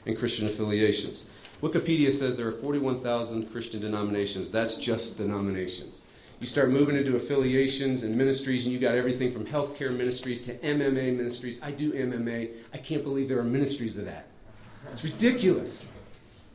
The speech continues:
It's absolutely ridiculous. Christian puppet ministries. So is, is God answering Jesus' prayer for unity?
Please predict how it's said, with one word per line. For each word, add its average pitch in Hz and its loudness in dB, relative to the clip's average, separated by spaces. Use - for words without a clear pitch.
It's - -16
absolutely 202 6
ridiculous. 113 2
Christian 247 6
puppet 277 8
ministries. 139 6
So 190 8
is, - 6
is 180 2
God 185 4
answering 180 2
Jesus' 156 -2
prayer 254 0
for 175 -2
unity? 294 6